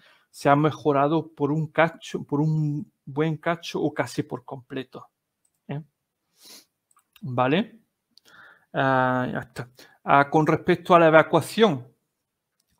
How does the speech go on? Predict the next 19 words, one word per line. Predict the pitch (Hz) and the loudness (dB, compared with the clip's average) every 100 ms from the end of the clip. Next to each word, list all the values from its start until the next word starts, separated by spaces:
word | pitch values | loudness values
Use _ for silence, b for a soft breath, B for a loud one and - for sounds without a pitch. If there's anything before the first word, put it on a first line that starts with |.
| - | -6
la | 151 | 2
evacuación | 135 135 139 - 185 185 | 4 4 2 -4 -2 -2
es | - | -2
una | 180 - | -4 -2
cosa | 170 190 180 | -4 -6 -4
también | 151 156 175 | -2 -2 -4
que | 160 | -6
aquí, | 151 - 170 180 175 _ _ - - - | -8 -8 -6 -6 -10 _ _ -20 -20 -8
ah, | 147 147 143 143 143 143 _ _ _ _ _ _ _ _ _ _ _ _ _ _ - | -4 -2 -2 -4 -6 -10 _ _ _ _ _ _ _ _ _ _ _ _ _ _ -4
es | 160 143 | -2 0
una | 175 170 165 160 143 | 0 2 2 0 -4
cosa | 156 165 | -6 -4
muy | 156 165 | -2 -2
interesante | 160 151 127 - 135 131 | 2 0 0 -6 -6 -6
porque | 123 139 | -6 -6
es | 151 | -4
un | 180 - _ | -4 -6 _
puntazo. | - 127 - 139 - 135 - B B B B B B B B B _ _ _ - | -10 -8 -2 -4 -4 -16 -18 B B B B B B B B B _ _ _ 0
El, | 160 151 147 147 | 2 4 0 -4